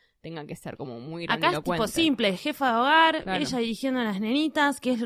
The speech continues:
Speaker 2: que es, nada, tiene un montón de hijos, así que es un poco lo que
Speaker 1: Sí.
Speaker 2: debe haber hecho. Hizo una mina que, que se, siempre se puso lo-, los pantalones en todas las e-, etapas y épocas de, de, de su vida y en un montón de situaciones. Entonces me parece que está realmente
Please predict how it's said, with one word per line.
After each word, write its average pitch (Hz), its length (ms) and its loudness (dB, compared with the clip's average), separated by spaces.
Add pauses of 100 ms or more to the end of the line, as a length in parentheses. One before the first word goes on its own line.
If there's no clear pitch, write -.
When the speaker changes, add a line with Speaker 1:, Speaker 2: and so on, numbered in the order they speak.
(160)
Speaker 2:
que 208 120 -2
es, 208 200 -6
nada, 202 420 0
tiene 208 200 -2
un 190 80 -2
montón 180 280 0
de 220 80 4
hijos, 175 260 -4
así 156 180 -8
que 160 160 -4
es - 260 -12
un 175 200 -4
poco 185 240 -4
lo 175 140 -4
que - 0 -
Speaker 1:
Sí. 196 80 -6
Speaker 2:
debe 196 120 2
haber 202 200 4
hecho. 226 260 2
Hizo 190 240 -2
una 185 100 0
mina 190 460 2
que, - 280 -12 (760)
que 175 200 -6
se, - 180 -16
siempre 208 300 -6
se 185 100 -6
puso 185 260 -6
lo-, 185 120 -4
los 175 180 -10
pantalones 180 600 0
en 165 120 -12
todas 180 220 -4
las - 240 -14 (100)
e-, 175 140 -8 (100)
etapas 208 540 -6
y 220 40 -6
épocas 170 340 -14
de, 170 360 -10
de, 175 300 -10
de 170 100 -10
su 180 180 -10
vida 226 360 0
y 196 80 -2
en 185 80 -4
un 196 60 -4
montón 202 240 -6
de 214 80 -6
situaciones. 202 440 -8
Entonces 220 300 -2
me 226 60 0
parece 214 260 -2
que 208 220 -4 (400)
está 247 320 2
realmente 254 640 2